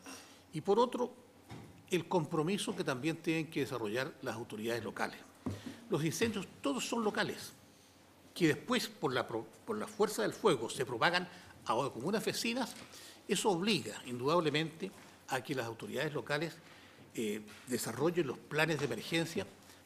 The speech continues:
para ver cómo enfrentan su propia, eh, realidad y las emergencias que allí se produzcan. Eh, Bomberos va a estar siempre dispuesto a colaborar, así como integra el si-,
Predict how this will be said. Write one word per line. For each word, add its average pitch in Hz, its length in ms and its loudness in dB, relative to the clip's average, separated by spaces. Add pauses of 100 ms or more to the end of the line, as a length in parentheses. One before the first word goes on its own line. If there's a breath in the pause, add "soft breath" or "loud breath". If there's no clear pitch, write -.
(120)
para 143 180 4
ver 180 220 4
cómo 202 200 0
enfrentan 202 580 0
su 143 180 -2
propia, 170 440 2 (240)
eh, 104 460 0 (120)
realidad 117 520 4 (480 loud breath)
y 113 300 0
las 117 140 2
emergencias 120 480 -2
que - 80 -2
allí 143 140 -2
se - 120 -6
produzcan. 170 440 -2 (760 loud breath)
Eh, 127 540 4 (320)
Bomberos 147 580 4
va 185 60 4
a - 20 -6
estar 175 200 0
siempre - 520 -2 (380)
dispuesto 202 460 0
a - 40 0
colaborar, 143 720 4 (360 loud breath)
así 202 220 -4
como 170 200 0
integra 151 540 2 (200)
el - 100 -8
si-, 120 180 -6